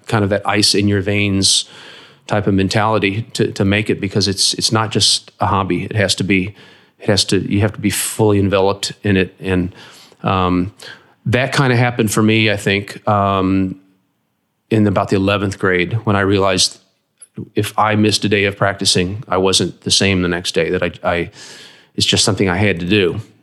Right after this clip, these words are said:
And that's kinda what made it for me. And so th-, at that point, I s-, I, um, uh, you know, p-, practicing three or four hours a day as a, as a,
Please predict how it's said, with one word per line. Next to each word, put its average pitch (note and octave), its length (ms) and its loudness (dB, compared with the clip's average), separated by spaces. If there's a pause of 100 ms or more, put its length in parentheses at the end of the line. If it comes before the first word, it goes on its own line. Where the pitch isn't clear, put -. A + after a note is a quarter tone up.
(140)
And G2+ 120 0
that's G#2+ 160 0
kinda G2 200 0
what F#2+ 140 2
made G2 160 0
it F#2 80 -4
for G#2 120 -6
me. F#2+ 140 0
And F2 100 -4
so G2+ 120 0
th-, A2+ 140 0
at D3 80 -2
that F3 200 -2
point, B2+ 320 0 (720)
I A2 100 -2
s-, A2 240 -2
I, A2 320 2
um, G2 500 0 (720)
uh, F2 1300 -4
you G#2 120 0
know, G2+ 120 2
p-, - 280 -8
practicing A2+ 560 0
three A2+ 160 0
or A2+ 80 0
four G#2+ 200 0
hours G#2+ 240 0
a G#2+ 60 0
day G#2 240 2
as G2+ 140 0
a, F#2+ 160 -2
as G#2 160 -2
a, F#2+ 200 -2